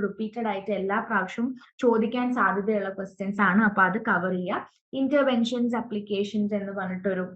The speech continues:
യൂണിറ്റിന് നമുക്ക് ക്രൈം, കമ്മ്യൂണിറ്റി, സ്പോർട്സ്, ഹെൽത്ത് ഇതിനെ കുറിച്ചൊക്കെ എപ്പോഴും ചോദിക്കാറുണ്ട്. അതൊരു ആപ്ലിക്കേഷൻ ലെവലിൽ എടുക്കേണ്ട ഒരു, ഒരു ടോപ്പിക് ആയതുകൊണ്ട് തന്നെ നിങ്ങൾക്ക് പലപ്പോഴും ആയിട്ട് ആപ്ലിക്കേഷൻ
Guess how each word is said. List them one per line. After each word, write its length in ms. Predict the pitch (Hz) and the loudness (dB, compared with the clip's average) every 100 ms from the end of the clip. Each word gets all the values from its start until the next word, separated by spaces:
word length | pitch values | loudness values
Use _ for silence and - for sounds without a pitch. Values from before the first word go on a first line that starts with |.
| - 202 | -2 0
യൂണിറ്റിന് 520 | 196 190 190 185 311 - _ - 196 | 0 -2 -2 -2 -2 -6 _ -6 -2
നമുക്ക് 260 | 185 196 208 240 | -2 -2 -2 2
ക്രൈം, 340 | 214 208 214 202 196 | 4 6 6 4 4
കമ്മ്യൂണിറ്റി, 520 | 208 202 214 214 214 208 | 4 6 6 4 2 -2
സ്പോർട്സ്, 600 | - 214 190 202 202 - 202 196 | -2 0 2 2 0 -2 -2 2
ഹെൽത്ത് 320 | 202 202 202 185 | 2 0 -2 -4
ഇതിനെ 180 | 190 202 | -4 -4
കുറിച്ചൊക്കെ 420 | 202 - 190 254 262 | -6 -4 -4 0 -2
എപ്പോഴും 360 | - - 330 330 | -2 2 4 6
ചോദിക്കാറുണ്ട്. 640 | 262 190 190 190 185 180 254 381 _ _ 214 | 4 4 0 -4 -4 -2 -2 -4 _ _ 4
അതൊരു 240 | 226 233 - | 6 6 4
ആപ്ലിക്കേഷൻ 580 | - 269 262 269 254 285 269 | 2 2 4 4 2 2 2
ലെവലിൽ 340 | 226 220 233 240 | 2 2 2 2
എടുക്കേണ്ട 400 | 214 202 233 240 269 220 | 2 2 0 2 2 2
ഒരു, 160 | 208 214 208 | 2 2 2
ഒരു 160 | 214 208 202 220 | 2 2 0 0
ടോപ്പിക് 380 | 208 208 214 208 | -2 -2 -4 -4
ആയതുകൊണ്ട് 360 | 190 190 190 185 | -4 -4 -4 -4
തന്നെ 180 | 180 233 214 | 0 2 0
നിങ്ങൾക്ക് 360 | 185 180 285 370 - _ - | -2 -8 -8 -10 -16 _ 0
പലപ്പോഴും 480 | 208 202 208 262 294 226 | 4 4 6 6 6 4
ആയിട്ട് 200 | 202 254 - | 2 -2 -2
ആപ്ലിക്കേഷൻ 500 | 208 202 208 208 | -2 0 0 0